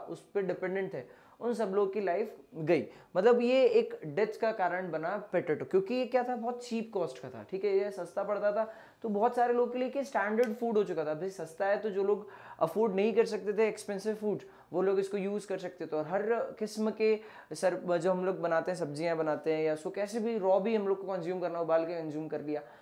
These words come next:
तो उस तरीके से ये हर किसी की, अ, नीड्स को फुलफिल कर देता था। But एक बार आयरिश पोटैटो फेमाइन आया और उसके कारण क्या हुआ, वहाँ पर वो डेथ का कारण बन गया। इसीलिए इन्होंने बताया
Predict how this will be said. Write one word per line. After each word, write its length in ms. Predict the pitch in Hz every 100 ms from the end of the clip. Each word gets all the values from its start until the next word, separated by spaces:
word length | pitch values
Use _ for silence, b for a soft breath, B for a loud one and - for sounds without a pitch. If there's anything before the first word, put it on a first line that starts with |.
| B
तो 80 | 254
उस 120 | 262
तरीके 300 | 254 226 226
से 180 | 233 247
ये 80 | 254
हर 240 | 214 214
किसी 280 | 214 220 214
की, 280 | 202 226 233
अ, 220 | 214 170
नीड्स 280 | 170 190 185
को 140 | 214
फुलफिल 300 | 196 170 190
कर 180 | 202 196
देता 260 | 156 127 113
था। 120 | 113 B B B
But 200 | 175 220
एक 360 | - 180 214 202
बार 200 | 233 240
आयरिश 320 | 208 208 220
पोटैटो 320 | 220 208 208
फेमाइन 340 | 202 185 185 170
आया 200 | 156 208
और 120 | -
उसके 240 | 190 196
कारण 320 | 190 180 180 175
क्या 120 | 170
हुआ, 160 | 165
वहाँ 280 | 208 165 151 180
पर 100 | 180
वो 100 | 190
डेथ 360 | 139 196 -
का 100 | 185
कारण 360 | 170 151 165 165
बन 160 | 135
गया। 100 | 151
इसीलिए 360 | 190 190 208 208
इन्होंने 180 | 185 180
बताया 360 | 147 156 208